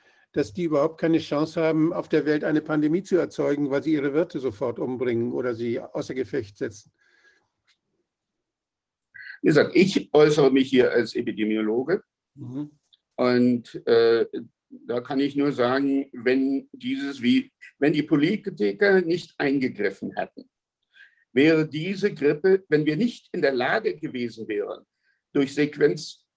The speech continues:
Speaker 2: durch Sequenzieren festzustellen, dass das kein Influenza-Virus ist,
Speaker 1: Mhm.
Speaker 2: sondern eins von den vielen Coronaviren, die wir in den letzten hundert Jahren gesehen haben.
Speaker 1: Ja.
Speaker 2: Dann hätte sich das ausgebreitet, äh, wie ein,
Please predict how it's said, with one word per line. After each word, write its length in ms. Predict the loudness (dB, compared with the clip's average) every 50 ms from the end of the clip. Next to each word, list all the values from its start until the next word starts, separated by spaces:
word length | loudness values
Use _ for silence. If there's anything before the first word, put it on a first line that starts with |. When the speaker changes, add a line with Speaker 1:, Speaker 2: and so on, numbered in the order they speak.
| _ _ _ _
Speaker 2:
durch 180 | -4 -4 -2 0
Sequenzieren 720 | 0 0 0 0 0 0 0 -2 -2 -2 0 2 2 0
festzustellen, 840 | 0 -2 -4 -4 -4 -4 -4 -4 -2 2 2 2 4 4 2 0 -2 -6 -12 -10 -8
dass 160 | -8 -6 -2
das 240 | 0 0 0 0 -2
kein 320 | -2 0 2 2 2 2 2
Influenza-Virus 1160 | 0 -2 -2 -2 0 0 2 2 2 2 0 0 0 -2 -2 0 -2 -2 -2 -2 -2 -4 -4
ist, 380 | -10 -14 -14 -16 -20 -20 -20 _ _ _ _
Speaker 1:
Mhm. 240 | -12 -10 -8 -8 -10 -4
Speaker 2:
sondern 500 | 0 2 4 4 4 4 4 2 0 -2
eins 580 | 0 2 4 4 4 2 0 -2 -8 -14 -16 -18 -6
von 140 | -4 0 2
den 200 | 2 2 2 0
vielen 760 | -2 -6 -6 -4 -4 -2 -2 0 0 2 2 4 2 2 0
Coronaviren, 840 | 0 -2 -2 0 0 0 0 0 -2 -4 -4 -6 -4 -4 -4 -6 -8 _ _ _ -20 -20 -20 _ _
die 120 | 2 4
wir 240 | 6 6 6 6 4
in 100 | 4 4
den 120 | 4 4 4
letzten 320 | 4 2 0 -4 -6 -6
hundert 300 | -4 -2 -2 -2 0 0
Jahren 320 | 0 0 0 0 -2 -2
gesehen 420 | -6 -6 -4 -2 -2 -2 -2 -6 -8
haben. 300 | -10 -10 -10 -12 -14 _ _ _ _
Speaker 1:
Ja. 160 | -6 -6 -6 -6 -12 -18 -20 _ _ _ _ -2
Speaker 2:
Dann 100 | 0 2
hätte 240 | 2 2 0 0 0
sich 200 | 0 0 0 2
das 200 | 2 0 0 0
ausgebreitet, 1080 | 0 0 0 0 -2 -4 -2 0 2 2 2 2 2 0 0 0 0 -2 -4 -4 -6
äh, 280 | -4 0 0 0 0 0
wie 200 | -2 -2 -2 -2
ein, 440 | -2 -2 -2 0 -2 -2 -4 -6